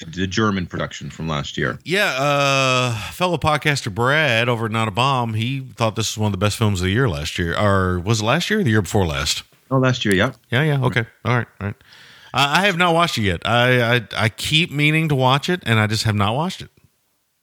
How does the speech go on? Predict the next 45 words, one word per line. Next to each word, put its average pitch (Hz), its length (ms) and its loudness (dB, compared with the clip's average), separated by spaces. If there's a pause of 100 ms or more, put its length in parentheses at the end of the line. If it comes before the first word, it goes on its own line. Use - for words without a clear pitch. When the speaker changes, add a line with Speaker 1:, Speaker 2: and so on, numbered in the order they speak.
(560)
Speaker 1:
Yeah, 78 300 0
this 82 260 0
is 78 140 -2
worth 82 240 0
your 71 80 -10
time. 78 420 -8 (280)
Speaker 2:
Yeah, 120 180 -2
I 107 60 2
need, 90 80 0
Speaker 1:
Uh, 90 80 0
Speaker 2:
I 92 40 0
need 135 140 0
to 98 60 -14
check 107 160 -6
it 104 40 -4
out. 92 60 -2
It 92 60 -4
looks 110 160 -4
like 107 100 0
it's 98 100 -6
right 101 140 0
up 90 80 -4
my 98 100 -6
alley. 73 220 -12 (400)
Speaker 1:
Yeah. 85 460 2
So 101 180 -2
kudos, 123 420 4
you 131 60 2
know, 123 120 2
my 131 160 2
thirteen-year-old, 107 840 -2
our 104 140 2
thirteen-year-old 85 640 -2
son 73 440 -4 (420)
wanted 90 180 0
to 85 60 2
watch 82 260 2
a 82 40 -2
two - 340 -2
and 90 80 2
a 85 40 2
half 85 260 0
hour 76 480 -2 (1200)
German 123 440 4
film 92 560 0